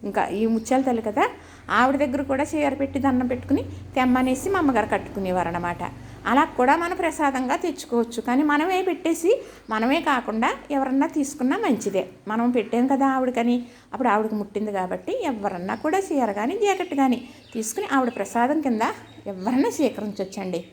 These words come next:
అదే నేను చెప్పేది. చూశారు కదా, మన ఊరి దేవతను కానీ, మన పుట్టింటి దేవతను కానీ ఎప్పుడో ఒకప్పుడు వచ్చేలాగా మన పసుపు, కుంకుమ ఇవ్వటం వల్ల మనకు ఐదో తనం, ఆరోగ్యం, ఆనందం, సంతోషం.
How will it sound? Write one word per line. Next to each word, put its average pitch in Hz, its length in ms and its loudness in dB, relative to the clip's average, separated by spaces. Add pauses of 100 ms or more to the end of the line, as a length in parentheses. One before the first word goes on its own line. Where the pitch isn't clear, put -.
(360)
అదే 262 360 2
నేను 269 160 4 (120)
చెప్పేది. 185 440 -4
చూశారు 247 260 -2
కదా, 233 200 -2
మన 247 180 -2
ఊరి 208 240 -2
దేవతను 214 400 -2
కానీ, 226 340 -2 (300)
మన 233 80 4
పుట్టింటి 294 460 4
దేవతను 196 460 -4
కానీ 196 240 -4
ఎప్పుడో 214 340 -2
ఒకప్పుడు 269 440 0
వచ్చేలాగా 196 600 -4 (400)
మన 190 100 -6
పసుపు, 208 400 0
కుంకుమ 240 480 2 (100)
ఇవ్వటం 196 360 -2
వల్ల 196 340 -4 (200)
మనకు 202 200 -8
ఐదో 180 300 -2
తనం, 208 320 -2 (260)
ఆరోగ్యం, 190 600 -4 (440)
ఆనందం, 196 500 -2
సంతోషం. 185 680 -6